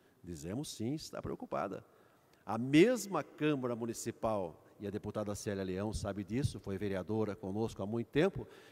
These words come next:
que aprova orçamento de três, quatro bilhões de reais, que interfere na vida das pessoas mais humildes, também tem esses espaços para homenagear de maneira singela, de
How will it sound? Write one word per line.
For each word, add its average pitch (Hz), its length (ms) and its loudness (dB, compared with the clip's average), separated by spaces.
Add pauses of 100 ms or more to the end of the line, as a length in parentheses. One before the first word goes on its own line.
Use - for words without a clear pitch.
(120)
que - 80 -2
aprova 127 460 6
orçamento 120 560 2
de 110 80 0
três, 131 480 0
quatro 135 420 0
bilhões 143 720 6
de 117 100 0
reais, 117 760 4 (280)
que 120 100 0
interfere 107 540 2
na 101 140 -2
vida 110 160 -4
das 101 100 -10
pessoas 110 400 -4
mais 113 240 -4
humildes, 131 500 -2 (280)
também 147 340 -2
tem 131 300 -2
esses 135 260 -4
espaços 127 640 -4
para 123 320 -4 (340)
homenagear 123 760 -4
de 123 100 -6
maneira 113 340 -4
singela, 104 640 -4 (380)
de 107 240 -4